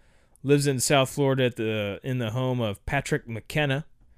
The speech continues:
private detective who was the lead investigator on her defense team. She works for him as a researcher.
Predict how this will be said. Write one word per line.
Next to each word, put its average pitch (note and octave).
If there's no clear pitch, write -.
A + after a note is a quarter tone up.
private B2+
detective B2
who C3
was A#2+
the A2
lead C#3
investigator B2
on A2+
her C3
defense C#3
team. A2
She -
works A#2+
for C3
him B2+
as A#2
a G#2
researcher. G#2